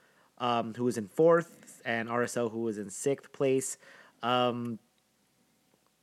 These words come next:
I don't know. Houston is, they, they kinda hit a snag. Um,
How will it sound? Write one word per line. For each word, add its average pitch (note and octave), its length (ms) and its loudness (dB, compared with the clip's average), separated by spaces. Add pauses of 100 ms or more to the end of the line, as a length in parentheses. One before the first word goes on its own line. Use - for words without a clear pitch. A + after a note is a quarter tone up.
(1200)
I E3 60 4
don't F3+ 100 4
know. C#3 200 2
Houston D#3+ 560 -4
is, A#2+ 760 -4 (840)
they, F3+ 280 -4
they D#3 140 2
kinda F3 260 4
hit E3 100 2
a C#3 40 -2
snag. D3 520 0 (840)
Um, B2 480 0